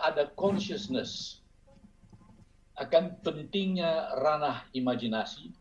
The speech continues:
dalam perjuangan Anda. Yang pertama,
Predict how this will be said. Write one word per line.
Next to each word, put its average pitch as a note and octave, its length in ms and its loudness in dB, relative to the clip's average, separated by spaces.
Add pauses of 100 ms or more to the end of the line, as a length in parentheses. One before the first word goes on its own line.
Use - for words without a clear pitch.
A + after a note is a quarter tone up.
(1040)
dalam A#2+ 320 6
perjuangan G#2 480 -4
Anda. - 240 -10 (2250)
Yang D3 160 0
pertama, F#3+ 800 4